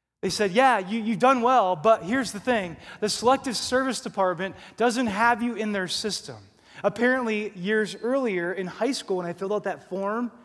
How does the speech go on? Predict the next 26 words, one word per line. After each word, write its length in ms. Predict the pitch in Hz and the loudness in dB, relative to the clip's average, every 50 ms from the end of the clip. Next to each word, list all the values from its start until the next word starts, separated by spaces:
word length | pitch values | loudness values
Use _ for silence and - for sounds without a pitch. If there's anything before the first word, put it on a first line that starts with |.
| _ _ _ _ _ - | _ _ _ _ _ -8
saying, 200 | - 214 208 196 | -2 -2 0 0
"I'll 100 | 196 185 | 0 0
go 140 | 160 196 214 | 2 0 0
to 80 | 208 | 0
the 80 | 190 196 | 0 -2
military 480 | 180 175 190 208 214 - 233 220 226 | -2 -2 -2 -2 -2 -2 0 0 0
if 120 | 226 214 214 | 0 -2 -4
I 100 | 185 175 | -6 -6
need 200 | 180 190 208 185 | -6 -8 -8 -8
to," 300 | - 240 240 247 247 233 - _ _ _ _ _ _ _ _ _ _ _ - - | -8 -10 -8 -8 -10 -12 -14 _ _ _ _ _ _ _ _ _ _ _ -8 -6
uh, 100 | 190 196 - | -6 -6 -4
I 80 | - 180 | -6 -6
put 180 | - 226 - | -6 -6 -2
the 100 | - 226 | -2 -2
wrong 280 | 202 214 208 208 208 - | 0 0 -2 -2 -2 -6
Social 180 | - 214 208 | -6 -6 -6
Security 340 | 185 - - - 214 208 202 | -6 -8 -10 -6 -6 -4 -4
number 200 | 196 175 156 156 | -4 -6 -8 -8
down, 260 | 147 156 147 147 147 | -8 -8 -8 -8 -8
or 180 | 151 165 180 175 | -8 -8 -8 -8
they 360 | 160 143 139 185 196 196 196 | -8 -8 -6 -4 -2 -2 -2
entered 400 | - 175 190 196 - 190 175 151 | -4 -6 -10 -8 -6 -8 -8 -6
the 80 | 156 147 | -6 -6
wrong 260 | 147 143 143 143 139 | -6 -8 -8 -8 -10
one 160 | 139 135 139 | -10 -10 -8
in. 220 | 170 190 170 131 | -8 -8 -8 -10